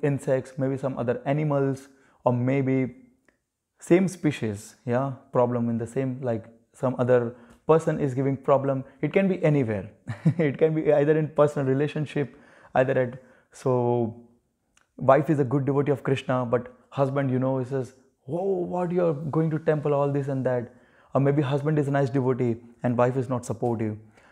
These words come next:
So it can be like any problem, personal problem, professional problems, problem between teacher and student,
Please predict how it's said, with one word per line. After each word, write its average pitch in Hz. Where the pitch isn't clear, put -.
So 170
it 165
can 185
be 196
like 185
any 175
problem, 113
personal 135
problem, 131
professional 143
problems, 120
problem 147
between 143
teacher 156
and 143
student, 120